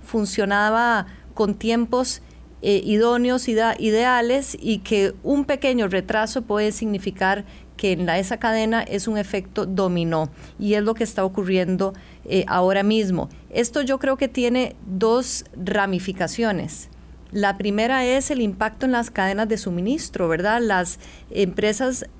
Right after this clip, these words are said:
no todas van a cumplir los contratos. Tienen contratos de proveer bienes que van a, eh, fabricar, por ejemplo,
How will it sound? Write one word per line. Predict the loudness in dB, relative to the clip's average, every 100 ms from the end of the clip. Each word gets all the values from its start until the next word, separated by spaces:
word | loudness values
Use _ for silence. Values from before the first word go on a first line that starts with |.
| -8 0
no | 0 2
todas | 2 2 2
van | 0
a | 0
cumplir | -2 -2 -2
los | -2 -4
contratos. | -6 -4 -4 -6 -12 -12 -10
Tienen | -6 -4 -4
contratos | -4 -2 -2 -2 -2 -4 -4
de | -4
proveer | -2 2 2 2 0 -6 -18 -14
bienes | -6 0 0 2 -2 -4
que | -4 0
van | 0 0
a, | 0 0 -2 -6 -20 -4
eh, | 2 4 6 4 2
fabricar, | 0 0 0 0 -2
por | -2 -2
ejemplo, | 0 0 -2 -4